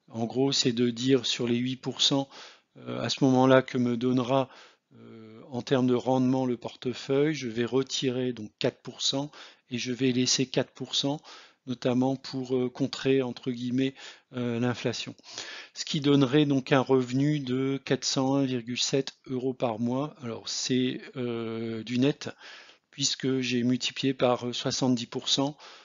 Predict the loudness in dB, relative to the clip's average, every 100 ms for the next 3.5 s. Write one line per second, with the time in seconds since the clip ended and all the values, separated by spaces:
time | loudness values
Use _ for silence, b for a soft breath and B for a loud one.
0 | B _ -2 0 2 2 0 -4 -16 -16
1 | -6 -4 -2 -2 -4 -4 -6 -6 -8 -8
2 | -8 -12 -10 -2 4 6 6 4 0 -2
3 | 2 2 4 2